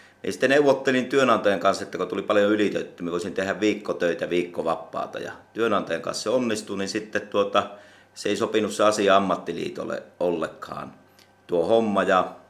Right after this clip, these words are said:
mie sitten, tuota, mietin, että jo-, jollakin tästä hätyy päästä eroon, että on niin raskasta hommaa tehdä tätä kuutta yötä putkeen aina ja yksi vappaa, niin mistä hain sivutoimiluppaa ja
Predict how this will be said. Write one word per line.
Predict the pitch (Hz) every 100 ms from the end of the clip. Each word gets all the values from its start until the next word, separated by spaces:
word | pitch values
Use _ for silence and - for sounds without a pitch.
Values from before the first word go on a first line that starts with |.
| _ _
mie | - 104
sitten, | 113 113 113
tuota, | 110 117 113 117 -
mietin, | - 117 113 101
että | 101
jo-, | 110 -
jollakin | 110 110 98
tästä | 87 -
hätyy | 92 98 87
päästä | 85 82 -
eroon, | 90 87 78 76
että | - - - - - - -
on | 90
niin | 98
raskasta | 101 98 98 - 90
hommaa | 95 90 82
tehdä | - 80
tätä | 78 - 85
kuutta | 82 87 85 - - - _ - _ -
yötä | 98 95 87
putkeen | - 90 - 85 80
aina | 78 78
ja | 82
yksi | 87 -
vappaa, | 90 87 - - 80
niin | 80
mistä | 80 82 - 92
hain | 104
sivutoimiluppaa | 107 120 98 87 85 87 90 90 - 85
ja | 85